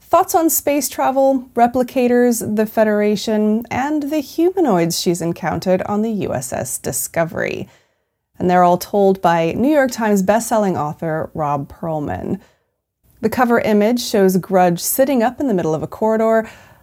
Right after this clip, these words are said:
looking almost wary of whomever is behind the camera of Her Majesty's photo shoot.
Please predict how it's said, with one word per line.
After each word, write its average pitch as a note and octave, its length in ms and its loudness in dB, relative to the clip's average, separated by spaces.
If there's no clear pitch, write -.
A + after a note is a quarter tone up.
looking D4 340 0
almost F4 420 2
wary D#4+ 680 2
of D3+ 160 -2
whomever F3+ 380 2
is F3 120 2
behind F3+ 340 -2
the F3 60 2
camera C#4+ 540 -4
of - 180 -6
Her C#4 100 -8
Majesty's E3 840 -6
photo - 400 -10
shoot. - 480 -10